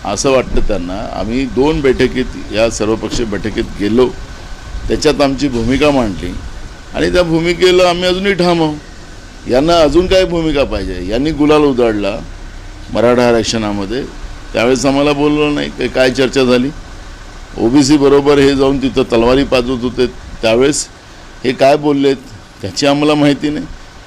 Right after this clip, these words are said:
सरकारला आम्ही परवा पण विधानसभेत विचारलं की तुम्ही काय बोलणं झालं ते तर जनतेला सांगा,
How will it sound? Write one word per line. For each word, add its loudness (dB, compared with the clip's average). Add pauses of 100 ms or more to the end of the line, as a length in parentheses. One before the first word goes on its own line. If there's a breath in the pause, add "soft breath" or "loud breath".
(160)
सरकारला 4
आम्ही 2
परवा 4
पण 2
विधानसभेत 2
विचारलं 0
की -4
तुम्ही -4
काय -2
बोलणं 0
झालं 2
ते 0
तर 0
जनतेला 0
सांगा, 0